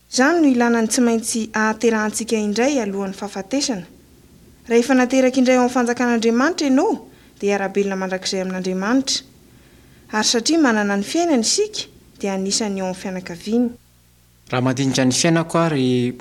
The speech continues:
Speaker 2: mandray izany teny izany, dia tsapako fa tena ilaiko tokoa izany. Ka ahoana ary no fomba ahaterahana indray?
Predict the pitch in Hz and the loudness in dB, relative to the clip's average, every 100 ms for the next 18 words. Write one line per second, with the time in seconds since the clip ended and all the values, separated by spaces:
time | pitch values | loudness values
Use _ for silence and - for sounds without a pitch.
0 | 113 117 156 120 113 113 120 110 120 151 | -2 2 2 2 0 0 0 2 2 0
1 | 202 202 - - - 110 - 147 139 - | 0 -4 -12 -20 -12 -6 -2 -2 -4 -4
2 | 120 113 120 110 104 101 107 123 - - | -6 -4 -2 -2 -2 -4 -2 -2 -6 -12
3 | - 139 110 117 117 113 - - - - | -4 -2 0 0 -2 -6 -18 -20 -20 -20
4 | - - 127 117 110 - - - - - | -20 -6 -2 -2 -4 -10 -20 -20 -20 -12
5 | - 127 170 170 156 131 120 160 151 127 | 0 2 4 2 0 -2 -2 0 2 2
6 | 117 - 117 113 117 127 123 117 113 113 | 0 -4 -4 -2 -2 -2 0 0 0 0
7 | 110 131 170 - | 0 -2 -2 -6